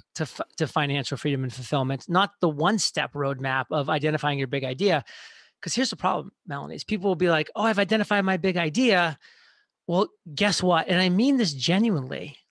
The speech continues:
like, your big idea, it's a really good idea. Other people have your big idea as well, and they are currently crushing it with your big idea,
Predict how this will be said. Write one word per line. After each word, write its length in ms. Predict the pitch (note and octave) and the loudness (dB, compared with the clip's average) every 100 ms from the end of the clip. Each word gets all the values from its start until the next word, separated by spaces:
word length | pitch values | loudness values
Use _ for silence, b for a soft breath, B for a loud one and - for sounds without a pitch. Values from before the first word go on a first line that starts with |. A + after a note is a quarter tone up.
| F#3 | -4
like, 180 | E3+ | -2
your 160 | C#3+ A#3 | 2 0
big 260 | A3 C#4+ A3 | 2 2 2
idea, 600 | F3+ C3 E3 A3 E3 - _ - | 0 2 0 0 -2 -8 _ -20
it's 140 | - | -10
a 80 | F#3+ | -8
really 500 | E3 D#3 - - - | -8 -10 -8 -8 -8
good 220 | F3+ F3+ | -6 -4
idea. 600 | D#3 D3 C3+ G#3 G3 - - _ _ _ _ _ _ _ - | -4 -8 -4 -2 -4 -6 -16 _ _ _ _ _ _ _ -4
Other 260 | F3+ A3 | 0 0
people 600 | - G#3 A3+ D#3+ D3+ C3+ _ _ _ _ _ | 0 -2 0 0 -2 -4 _ _ _ _ _
have 560 | - - F3+ F#3 E3 C#3 | -8 -2 2 2 0 -4
your 200 | F3 D#3 | -2 -2
big 260 | C3 E3 D#3 | 0 0 0
idea 420 | D3 B2+ D3+ D3+ | -2 -2 0 0
as 160 | C3 | -2
well, 400 | C3 F3+ E3+ C#3+ - | 0 2 2 -2 -8
and 140 | F3 E3+ | -4 0
they 100 | F3 | 0
are 80 | D#3+ | 0
currently 440 | - G3 G#3 F3 | 0 2 2 0
crushing 600 | - - G3 G3+ - F3 | -4 -2 0 2 0 -2
it 300 | D3+ - - B B B | -4 -6 -12 B B B
with 300 | D3+ F#3+ F3 | 2 2 4
your 220 | F3+ F3 | 4 4
big 220 | C#3+ D#3+ | 2 0
idea, 580 | D3+ C3+ C#3+ G#3+ - - | 0 -2 0 0 0 -6